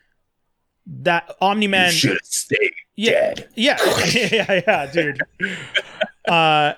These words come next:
Speaker 1: I, and I do like that I-, Immortal got his shot in and, like, pushed his eyes in so that when Omni
Speaker 2: Yeah.
Speaker 1: turns around to look at Mark,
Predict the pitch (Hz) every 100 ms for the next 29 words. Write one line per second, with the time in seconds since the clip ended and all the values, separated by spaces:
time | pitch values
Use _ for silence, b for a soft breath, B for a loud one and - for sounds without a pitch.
0 | - 202 220 247 254 185 330 339 269 262
1 | - 233 226 220 165 _ 160 - _ -
2 | _ - 202 220 208 220 233 180 190 185
3 | 190 - - 196 190 175 160 170 170 156
4 | 123 - 196 190 - 170 147 - 147 180
5 | 180 156 139 - B B - 196 185 185
6 | 196 180 165 196 220 196 180 165 214 202
7 | 214 202 202 196 185 190 190 160 170 175
8 | 151